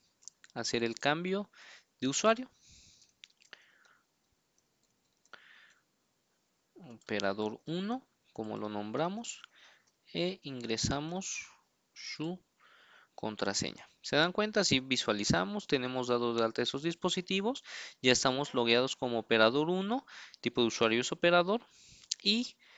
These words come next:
vamos a tratar de ingresar a sus configuraciones. Cuando yo quiero hacer este proceso, me aparece que el usuario no tiene permisos. ¿Por qué? Porque le restringí estas opciones. Entonces no puedo yo entrar a manipular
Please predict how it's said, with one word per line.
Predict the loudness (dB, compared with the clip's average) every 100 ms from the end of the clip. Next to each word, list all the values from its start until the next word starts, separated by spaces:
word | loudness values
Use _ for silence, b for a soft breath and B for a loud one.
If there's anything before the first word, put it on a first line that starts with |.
| b b 2
vamos | 4 4 2 0 4
a | 6 6
tratar | 8 6 6 4
de | 2
ingresar | -2 2 2 4 4
a | 4
sus | 2 -6
configuraciones. | -6 -6 -2 0 0 0 -2 -4 -6 -8 B B B B
Cuando | 4 6 8
yo | 6 4
quiero | 4 4 6
hacer | 6 6 6
este | 6 4 0
proceso, | 0 0 2 2 0 -2
me | 0 0
aparece | 2 2 2 0
que | -2
el |
usuario | -2 0 0 0
no | -4
tiene | -4 -4 -4
permisos. | -2 -2 -2 -6 -4
¿Por | -4 0
qué? | -2
Porque | -2 0 4
le | 6
restringí | 6 4 2 0 -2 -2 -2 -2 -4 B B B B
estas | 0 2 4 6 6 4 2
opciones. | -2 0 0 0 -4 -6
Entonces | -6 -4 -4 -4 -2
no | -2
puedo | 0 2 4 2
yo | 0
entrar | 0 4 6
a | 6
manipular | 2 -2 -4 -2 0 2 2 0